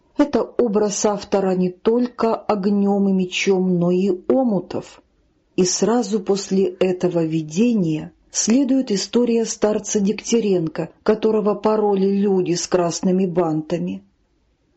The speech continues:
Тут перекличка с идеями омутов, где доказывается полная совместимость красных революционных бантов с насилием и террором.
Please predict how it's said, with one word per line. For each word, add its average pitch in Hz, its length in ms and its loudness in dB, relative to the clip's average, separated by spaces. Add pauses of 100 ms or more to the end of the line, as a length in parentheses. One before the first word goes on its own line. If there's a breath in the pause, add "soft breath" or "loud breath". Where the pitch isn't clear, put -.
(420)
Тут 277 400 0 (180)
перекличка 208 840 0
с - 180 -6
идеями 214 760 0 (140)
омутов, 175 680 -2 (320)
где 190 180 2
доказывается 190 880 0
полная 226 640 0
совместимость 208 1200 -2 (100)
красных 196 580 0
революционных 180 840 0
бантов 190 540 -2 (180 soft breath)
с - 140 -10
насилием 196 720 0 (100)
и 185 80 0
террором. 170 720 -2